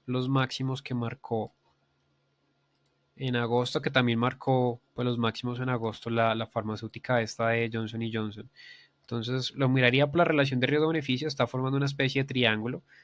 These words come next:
Aparentemente cuando se forma esto es para dar impulso y podría ser interesante para un impulso en Moderna o buscar compras, ¿no? Por la relación de riesgo-beneficio nada más, eh, sí esperaría de pronto que hubiera un poco de ruido y quizás, eh, chocar acá otra vez en esta zona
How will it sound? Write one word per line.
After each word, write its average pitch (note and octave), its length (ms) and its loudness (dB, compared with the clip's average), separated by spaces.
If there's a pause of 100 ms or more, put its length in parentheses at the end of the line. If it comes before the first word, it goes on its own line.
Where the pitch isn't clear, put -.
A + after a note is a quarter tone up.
(140)
Aparentemente B2 800 2
cuando B2 220 -2
se A#2 100 -4
forma A#2+ 360 0
esto B2+ 140 -4
es - 60 -16
para C3 200 4
dar A2+ 140 6
impulso B2 440 -4
y - 40 -8
podría A2 340 2
ser A#2+ 140 -6
interesante A#2+ 440 -4
para A#2+ 180 0
un A2 100 -2
impulso A#2 580 -4
en B2 100 -6
Moderna A#2 480 0 (400)
o C#3+ 120 4
buscar C#3 340 4
compras, A2 340 0
¿no? C#3 120 -6
Por C#3 180 2
la C3+ 80 10
relación C#3 420 4
de D3+ 80 4
riesgo-beneficio D3+ 760 2
nada C3+ 220 2
más, F#3 360 2 (500)
eh, A#2+ 240 2
sí - 160 -2
esperaría C3 380 4
de A#2 80 4
pronto A#2 260 0
que - 120 -4
hubiera A#2 200 2
un A#2 60 -4
poco C3 280 -2
de B2+ 40 2
ruido A#2 360 0
y A#2 60 -2
quizás, A2+ 560 -6 (460)
eh, A2+ 340 0 (340)
chocar A#2 380 2
acá A#2+ 200 2
otra A#2+ 280 4
vez A#2 240 2
en B2 80 -2
esta B2 300 -4
zona A#2+ 360 -4